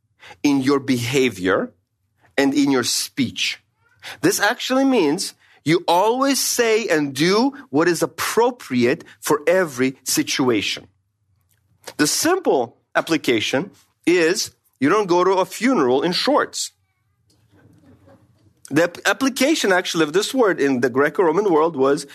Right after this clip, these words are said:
you dress appropriately, you speak appropriately, you act appropriately. So there's this understanding that a Christian is a sensible individual.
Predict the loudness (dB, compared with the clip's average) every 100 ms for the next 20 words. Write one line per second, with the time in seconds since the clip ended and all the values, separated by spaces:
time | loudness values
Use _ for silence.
0 | -6 -4 0 0 0 -2 0 0 0 0
1 | -2 0 -2 -2 -14 _ -20 -10 -2 -2
2 | -2 -4 -2 0 -2 0 0 0 0 0
3 | 0 0 0 -4 -10 -2 -2 2 0 0
4 | -4 -6 -2 -2 -2 -6 -10 -10 -14 -14
5 | _ _ _ _ _ _ _ _ _ _
6 | _ _ _ _ _ -4 0 2 2 -2
7 | 0 0 0 0 0 2 0 0 -4 0
8 | 0 0 0 0 0 -6 _ _ _ _
9 | _ _ _ _ -2 0 -2 -2 -2 -2
10 | -2 -4 -2 0 -2 -4 -6 -2 0 0
11 | 0 -2 -4 -8 -10